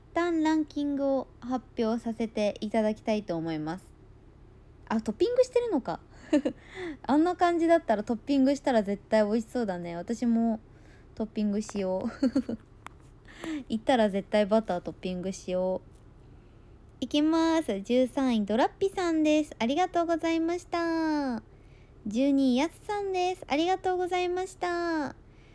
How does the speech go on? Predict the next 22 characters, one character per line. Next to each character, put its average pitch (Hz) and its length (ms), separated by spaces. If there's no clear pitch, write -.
十 277 200
一 262 300
位、 247 40
セ 330 140
レ 440 120
ビ 415 200
ー - 40
さ 381 140
ん 359 80
で 349 220
す。 - 80
あ 277 100
り 339 120
が 392 100
と 392 160
う - 20
ご 381 120
ざ 370 120
い 370 80
ま 370 200
し - 100
た。 359 540